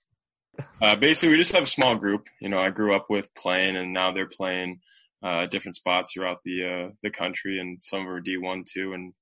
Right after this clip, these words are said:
other guys are playing juniors. So we got a good group there, and, uh, I like to do workouts and hikes with them as well.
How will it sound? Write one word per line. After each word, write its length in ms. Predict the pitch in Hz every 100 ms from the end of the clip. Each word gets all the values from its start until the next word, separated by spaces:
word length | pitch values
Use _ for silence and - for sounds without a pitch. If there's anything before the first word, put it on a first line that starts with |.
| _
other 160 | 90 87
guys 200 | 92 87
are 60 | 78
playing 220 | 92 90 87
juniors. 380 | 87 90 87 -
So 120 | 90
we 80 | 98
got 140 | 104
a 40 |
good 180 | 101 98
group 180 | 104 98 -
there, 260 | 90 98
and, 180 | 95 87 _ _ _ _ -
uh, 220 | 92 87
I 20 | 90
like 200 | 92 92
to 100 | 87
do 180 | 92
workouts 440 | 87 90 90 92 -
and 100 | 87
hikes 220 | 92 -
with 80 | -
them 160 | 90 90
as 100 | 87
well. 280 | 92 87